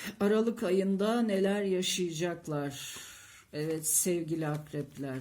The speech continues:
umarım güzellikler yaşarsınız. Tüm dilekleriniz gerçekleşir. Evet, kartlarımı karıştırırken hiç hoşlanmadığınız hatırlatmamı yapayım. Kanalıma abone olur,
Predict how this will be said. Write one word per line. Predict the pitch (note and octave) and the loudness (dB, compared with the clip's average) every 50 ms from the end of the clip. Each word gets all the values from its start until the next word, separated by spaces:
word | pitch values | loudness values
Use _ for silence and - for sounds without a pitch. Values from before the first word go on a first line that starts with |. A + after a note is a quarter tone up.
| C3 - - - | -10 -12 -14 -10
umarım | - D#3+ E3 E3+ E3 E3 E3+ E3 E3+ | -6 -4 -4 -2 -2 -2 -2 -4 -4
güzellikler | D#3+ D#3+ D3+ E3 E3+ E3 D#3+ D#3+ D#3 D3+ - - D#3+ D#3+ D#3+ D#3+ | -4 -4 -4 -2 -2 -2 -2 -2 -4 -6 -6 -6 -4 -4 -2 -2
yaşarsınız. | D#3 D3 C#3+ D3 - - D3+ C#3+ C#3 D3 - - - C#3 C3+ C#3 C3+ C3+ - - - - - | -2 -4 -4 -4 -4 -4 -6 -6 -6 -4 -4 -4 -2 -2 -2 -4 -4 -4 -6 -6 -6 -8 -8
Tüm | - - F3 E3 D#3 | -8 -8 -6 -4 -4
dilekleriniz | D#3+ D#3+ E3 E3 C#3+ - - D#3 D3 C#3+ D#3 F3 F#3 - - | -2 -2 -2 -2 -4 -4 -4 -4 -4 -2 -4 -4 -4 -4 -2
gerçekleşir. | - D#3+ D3 D3 D3 - - D#3 D3 - - C#3 C3+ C3 - - - A#2+ - - - - - - - - _ _ _ _ _ _ _ - - - - _ _ _ - | -2 -2 -2 -4 -4 -6 -6 -8 -8 -8 -8 -8 -8 -6 -6 -8 -8 -10 -12 -16 -18 -20 -20 -20 -20 -20 _ _ _ _ _ _ _ -20 -20 -20 -20 _ _ _ -4
Evet, | - A3 A#3 G3+ D3+ - - | 0 2 2 2 0 -2 -4
kartlarımı | - G3 E3+ E3 - - F3+ F3+ F3+ F3+ F3 D#3 | -4 -4 -4 -2 -2 0 0 2 2 0 -2 -2
karıştırırken | - F#3+ E3+ D#3+ E3 D#3+ - - - D#3+ C#3+ D3 D3+ C3 - - C#3+ C#3+ D3+ D#3+ D#3+ | -2 -2 -2 -2 -2 -4 -6 -6 -6 -6 -4 -4 -6 -6 -4 -4 -4 -4 -4 -4 -6
hiç | E3+ F3 F3 E3+ - - - | -6 -8 -10 -10 -10 -8 -6
hoşlanmadığınız | F3+ D#3+ D#3 D#3 - F3 E3 D#3+ D#3+ D#3+ D#3+ D#3 C#3 D#3+ D#3+ D#3+ D3+ D3+ - - | -6 -6 -4 -4 -4 -4 -2 -2 -2 -4 -4 -4 -4 -4 -4 -4 0 0 0 0
hatırlatmamı | D#3+ D3+ - - D#3 D3+ D3+ D3 D3 - - D#3+ D#3+ D#3+ D#3+ | 0 -2 -8 -8 -6 -4 -4 -4 -6 -6 -6 -6 -6 -4 -2
yapayım. | D#3+ D#3+ C#3+ B2+ - - C#3+ C#3 C#3+ C#3 - | 0 -2 -2 -2 -6 -8 -8 -6 -6 -8 -8
Kanalıma | - - G3+ G3+ G3 F#3+ F#3+ F#3+ F#3 F3+ E3+ | -4 -2 0 0 2 2 0 0 0 -2 -2
abone | E3+ E3 D#3 F3 E3+ E3+ E3+ E3 | -4 -4 -2 -4 -4 -4 -4 -6
olur, | D#3+ D#3 D3+ D3 D3+ | -6 -6 -6 -6 -8